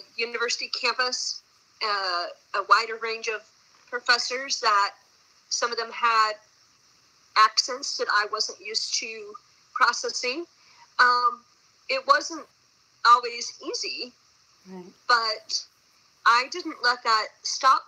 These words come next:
Speaker 1: me. I got a master's in engineering, um, and so I think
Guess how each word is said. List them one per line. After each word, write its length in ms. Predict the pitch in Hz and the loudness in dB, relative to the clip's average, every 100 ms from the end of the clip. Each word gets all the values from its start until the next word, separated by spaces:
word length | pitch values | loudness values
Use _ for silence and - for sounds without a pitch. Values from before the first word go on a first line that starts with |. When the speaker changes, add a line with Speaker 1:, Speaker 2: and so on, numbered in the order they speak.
| 403 | -10
Speaker 1:
me. 320 | 381 359 196 - | -8 -6 -4 4
I 420 | 202 226 226 220 _ - | 4 4 0 -10 _ 2
got 240 | 226 220 | 4 4
a 80 | 208 | 2
master's 540 | 196 330 - 240 240 | 0 0 -4 -6 -8
in 80 | 226 | -6
engineering, 720 | 220 226 214 220 190 196 262 _ _ _ - | -4 -4 -2 -4 -4 -8 -12 _ _ _ 0
um, 540 | 214 190 180 175 175 - _ _ _ - | 2 6 6 4 0 -6 _ _ _ -4
and 160 | 226 226 | -4 -4
so 640 | - 240 254 226 214 226 _ _ _ _ _ _ _ _ - | -2 4 4 4 -2 -8 _ _ _ _ _ _ _ _ 2
I 160 | 247 | 2
think 480 | - 320 370 - | 0 -6 -6 -8